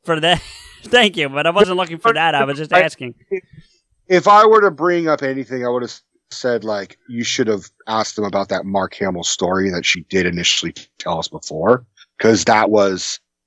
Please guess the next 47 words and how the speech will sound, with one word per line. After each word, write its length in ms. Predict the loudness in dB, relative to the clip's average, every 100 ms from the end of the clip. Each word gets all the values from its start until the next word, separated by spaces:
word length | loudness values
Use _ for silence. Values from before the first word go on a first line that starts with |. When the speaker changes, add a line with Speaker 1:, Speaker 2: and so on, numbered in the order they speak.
| _ -20 -4
Speaker 2:
gold. 480 | -2 -2 -4 -14 -18 _ -8
When 120 | -4
she 120 | 0
Speaker 1:
I 40 |
think 180 | 0 0
I 60 | 2
Speaker 2:
when 120 | 2
she 40 |
Speaker 1:
forgot 140 | 2 2
Speaker 2:
told 40 | 2
Speaker 1:
about 120 | 0
that, 260 | -4 -8 -10 _ _ _
honestly, 640 | -6 -4 -4 -8 -10 -10 -12 -10
or 140 | -2
I 100 | 0
probably 320 | 0 0 0 4
Speaker 2:
Yeah. 60 | 4
Speaker 1:
would 80 | 2
have. 280 | -4 -12 _
Yeah. 280 | -16 -10 -10 -12 _ _ _ -18 -2
Um. 600 | 4 6 4 0 -6 -10 _ _
Well, 140 | 0 2
thank 220 | 2 0
you, 80 | -2
man. 180 | -4 -2
I 80 |
appreciate 420 | -4 -4 -6 -4 -4
it. 140 | -2
And, 380 | -2 -2 -4 -4
and 600 | -4 -2 -4 -8 -20 -14
to 100 | -8
the 100 | -6
same 260 | -4 -4 -2
effect, 440 | -2 -2 -4 -4
dude, 200 | -4 -2
the 80 | 0
one 200 | 0 0
you 80 | -2
did 80 |
with 160 | -4 -4
O 100 | -4
C 300 | -6 -8 -6
was 420 | -6 -8 -10 -20 _ _ -8
quite 320 | -4 -2 -4 _ _ _ _ -10
entertaining. 680 | -8 -6 -4 -4 -4 -8
It 140 | -10 -8
was 420 | -8 -8 -12 -18